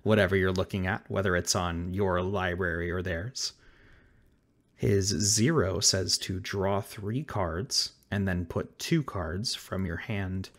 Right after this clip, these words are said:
back on top of your library. His minus one says to return target creature to its owner's hand.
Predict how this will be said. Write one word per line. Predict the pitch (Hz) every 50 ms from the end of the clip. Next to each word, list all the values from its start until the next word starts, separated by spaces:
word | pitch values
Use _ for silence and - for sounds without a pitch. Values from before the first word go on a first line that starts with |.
| - - _ _
back | - 220 196 - -
on | 92 92 92
top | - - - - -
of | 87 92
your | 90 85 87
library. | 85 85 80 82 82 90 85 80 82 98 151 - _ _ _ _ _ _ _ _ _ _ _ _ _ _ _ _ _ _ _ _ _ _
His | _ - 110 104
minus | 120 120 127 127 127 127 120 - -
one | 123 120 120 123 120
says | - - 110 101 -
to | -
return | 95 98 98 - - - 135 120 120 120
target | 113 - 104 92 85 - - -
creature | - - 123 120 - - 110 107
to | 110 - -
its | 98 - -
owner's | 98 92 90 85 - -
hand. | 120 123 117 101 92 92 - -